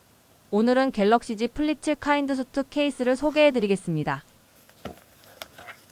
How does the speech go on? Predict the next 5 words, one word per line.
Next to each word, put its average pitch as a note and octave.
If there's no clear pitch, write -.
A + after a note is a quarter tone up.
많은 A3+
분들이 G#3+
플립 D#4
시리즈를 C4
사용하시면서 B3